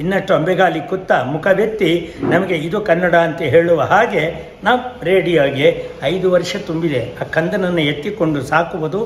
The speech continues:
ಕನ್ನಡಿಗರ ಕರ್ತವ್ಯ. ಆ ದೃಷ್ಟಿಯಲ್ಲಿ ಐದು ವರ್ಷ ತುಂಬಿರುವ ನಮ್ಮ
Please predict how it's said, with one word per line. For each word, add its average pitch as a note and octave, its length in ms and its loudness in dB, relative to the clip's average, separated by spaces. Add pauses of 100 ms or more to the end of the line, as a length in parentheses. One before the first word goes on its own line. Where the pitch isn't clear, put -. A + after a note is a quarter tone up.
(280)
ಕನ್ನಡಿಗರ D3+ 500 2
ಕರ್ತವ್ಯ. C3+ 600 0 (260)
ಆ C#3+ 140 2
ದೃಷ್ಟಿಯಲ್ಲಿ G#3 600 -2 (360)
ಐದು G3+ 240 0
ವರ್ಷ F#3+ 240 0
ತುಂಬಿರುವ F3+ 480 -2 (360)
ನಮ್ಮ G3+ 260 -2